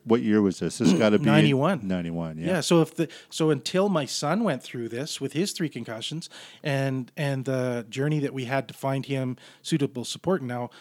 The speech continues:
Speaker 2: you, you talked about your doctor here. Well, Doctor Scarborough is three levels deep from Doctor Carrick. And so he te-, he's, it's a new subspecialty called chiropractic neurology.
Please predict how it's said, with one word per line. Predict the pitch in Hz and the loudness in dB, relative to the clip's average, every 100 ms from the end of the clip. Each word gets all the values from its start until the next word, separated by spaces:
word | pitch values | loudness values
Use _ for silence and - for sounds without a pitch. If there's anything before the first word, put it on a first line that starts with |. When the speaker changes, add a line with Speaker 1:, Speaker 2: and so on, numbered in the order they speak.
| - - | -20 -6
Speaker 2:
you, | 135 127 | -4 -4
you | 147 | -6
talked | 135 135 - | -2 -2 0
about | 131 123 | -2 -4
your | 117 | -4
doctor | 127 165 156 | -6 -6 -6
here. | 131 123 | -6 -6
Well, | 117 120 120 117 | -4 -4 -6 -6
Doctor | 120 147 151 | -4 -4 -4
Scarborough | - - 131 156 123 113 131 131 | -6 -2 0 2 0 -2 -4 -8
is | - 123 110 - - - _ - | -10 -8 -8 -10 -14 -20 _ -6
three | 165 156 | 0 4
levels | 143 127 107 | 4 2 -2
deep | 104 151 147 | -2 -2 -2
from | - 131 | -6 -6
Doctor | 120 127 - | -2 -2 -4
Carrick. | 107 - 143 139 - - - - - | -10 -6 -4 -4 -6 -16 -20 -20 -10
And | 135 120 117 | -4 -4 -2
so | 131 | 0
he | 120 156 | 0 -2
te-, | 165 165 - | -2 0 -2
he's, | 143 156 139 113 | -2 -4 -4 -8
it's | - - | -8 -6
a | |
new | 120 160 | 0 0
subspecialty | - 151 151 - 127 - 120 123 | 2 -2 -2 -4 -4 -4 -8 -8
called | - 113 - | -6 -6 -4
chiropractic | 127 135 131 135 127 - - | -2 0 0 -4 -6 -10 -8
neurology. | 120 120 151 170 120 117 | -6 -4 -2 -2 -4 -10